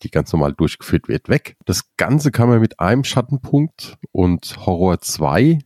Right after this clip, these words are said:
auch nochmal um zwei erschweren. Das ist das, was Horror sagt. Ein Moraltest, der durch das Modell entsteht, wird um zwei in dem Fall, weil das in der Klammer entsteht, erschwert. Das Ganze,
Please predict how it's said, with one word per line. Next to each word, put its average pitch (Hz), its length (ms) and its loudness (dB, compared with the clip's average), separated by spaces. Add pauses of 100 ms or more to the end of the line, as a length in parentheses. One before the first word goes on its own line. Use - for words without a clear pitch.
auch - 180 0
nochmal 90 280 2
um 80 140 -2
zwei 73 320 0
erschweren. 98 840 0
Das - 180 -6
ist - 200 -6
das, 82 140 -2
was - 200 -2
Horror 73 280 0
sagt. - 380 -4
Ein 67 380 0
Moraltest, 73 960 -2 (100)
der 71 160 2
durch - 360 -2
das - 220 -4
Modell 67 320 2
entsteht, - 540 0 (140)
wird 73 180 0
um 69 240 2
zwei 69 340 0
in 71 160 2
dem 69 160 0
Fall, 67 460 -2
weil 65 80 0
das 67 160 -2
in 58 60 -2
der 65 100 -4
Klammer 67 260 -2
entsteht, - 460 -6 (100)
erschwert. 107 540 -2 (120)
Das - 140 -4
Ganze, 110 380 0